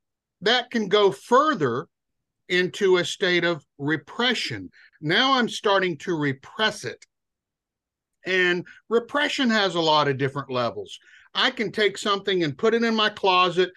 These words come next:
put it behind a bunch of boxes, put a bunch of other clothes on top of it, close the door, and I've repressed it. I don't think about it ever unless it happens to come up.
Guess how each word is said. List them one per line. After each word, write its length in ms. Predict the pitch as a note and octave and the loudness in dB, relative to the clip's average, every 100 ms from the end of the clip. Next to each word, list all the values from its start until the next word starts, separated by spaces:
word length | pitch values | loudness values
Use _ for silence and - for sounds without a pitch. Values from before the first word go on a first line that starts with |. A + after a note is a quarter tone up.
| - - _ - | -16 -20 _ 2
put 180 | A3+ | 4
it 140 | B3 A#3 | 4 0
behind 360 | G3+ G#3+ A3 | -2 0 2
a 40 | G#3 | 0
bunch 320 | E3+ G#3 G#3 | 0 0 0
of 100 | G3 | 0
boxes, 800 | F3 E3+ E3+ - F3 E3+ D#3+ - _ _ _ _ | 2 2 2 -2 -2 -2 -4 -12 _ _ _ _
put 200 | - A#3 | 0 2
a 40 | G#3 | 4
bunch 360 | G#3 A3 A3 | 2 2 0
of 100 | G#3 | 0
other 280 | G3+ G#3 G3+ | 2 4 4
clothes 460 | G3+ G#3+ G#3 G3+ F#3 | 2 2 6 6 4
on 200 | F#3+ F#3 | 0 0
top 360 | G3 F3+ E3+ | 0 0 0
of 220 | E3+ D#3 D3+ | 2 2 2
it, 120 | D3+ _ - _ | -2 _ -20 _
close 480 | - G#3 G#3+ A3+ F#3+ | -2 2 6 4 4
the 140 | G3+ G3 | 0 2
door, 560 | F3+ F3+ F3 F3 E3+ - - F#3 | 6 6 6 4 2 -4 -12 -4
and 160 | E3+ | 2
I've 200 | F3+ D#3+ | 2 2
repressed 600 | F3 - - G3 F#3 - | 0 0 2 2 2 -2
it. 120 | E3 E3 | 0 2
I 140 | F3+ | 4
don't 220 | F#3+ F#3 | 2 -2
think 280 | - F#3+ F3+ | -2 -2 0
about 320 | F3+ E3+ E3 | 0 2 2
it 120 | D#3+ E3 | 2 2
ever 440 | F3 D#3 D3 D3+ | 2 4 2 2
unless 460 | D3 D3+ D#3 D#3 D3 | 0 0 2 2 0
it 160 | E3 - | -4 -2
happens 500 | E3 D#3 E3+ D3 - | -2 -2 -2 -8 -8
to 120 | D3+ | -10
come 460 | - E3+ D3 C#3+ C#3+ | -4 0 0 0 2
up. 380 | C#3 A2+ - | 2 0 -6